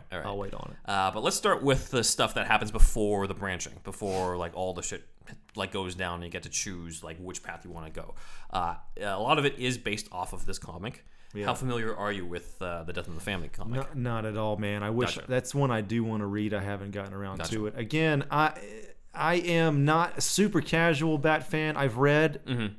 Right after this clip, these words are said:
Speaker 2: many of the comics, nowhere near been, seen all the movies, of course,
Speaker 1: Mm-hmm.
Speaker 2: most of the animation, but I just, even some of the greats like this, I know this
Speaker 1: Yeah.
Speaker 2: is a classic,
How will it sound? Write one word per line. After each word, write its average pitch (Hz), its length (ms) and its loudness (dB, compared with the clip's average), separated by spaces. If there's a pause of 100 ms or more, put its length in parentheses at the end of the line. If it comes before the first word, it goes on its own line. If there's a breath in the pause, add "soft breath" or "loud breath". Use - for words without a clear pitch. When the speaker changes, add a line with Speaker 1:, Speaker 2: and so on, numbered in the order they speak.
(140)
Speaker 2:
many 156 240 4
of 160 60 2
the 156 80 4
comics, 156 420 0
nowhere 139 220 4
near 143 260 4
been, 135 500 4
seen 135 240 0
all 131 160 4
the 131 60 2
movies, 131 280 2
of 117 120 -4
course, 123 480 0
Speaker 1:
Mm-hmm. 120 140 -4
Speaker 2:
most 135 260 4
of 139 80 -2
the 127 120 2
animation, 113 640 -4 (440 soft breath)
but 117 420 2
I 127 120 2
just, 143 380 2
even 156 260 2
some 147 220 0
of 139 80 4
the 135 80 4
greats 135 400 2
like 127 260 2
this, 135 340 0
I 143 140 -4
know 135 180 2
this 151 120 0
Speaker 1:
Yeah. 180 80 -2
Speaker 2:
is 131 60 0
a 135 40 0
classic, 127 640 2